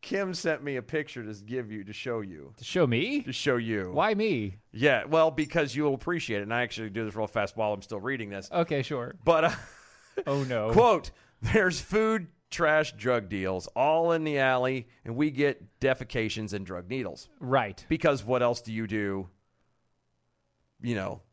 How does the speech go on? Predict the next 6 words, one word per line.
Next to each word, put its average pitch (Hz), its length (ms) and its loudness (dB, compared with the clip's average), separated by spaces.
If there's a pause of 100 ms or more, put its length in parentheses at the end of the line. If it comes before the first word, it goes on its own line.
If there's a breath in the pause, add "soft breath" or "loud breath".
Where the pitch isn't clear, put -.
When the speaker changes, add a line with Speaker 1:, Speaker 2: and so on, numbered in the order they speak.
(880)
Speaker 1:
but 117 360 0
defecate 101 600 -4
and 98 120 -6
have 90 240 -10
drug 113 240 0
needles? 85 320 -8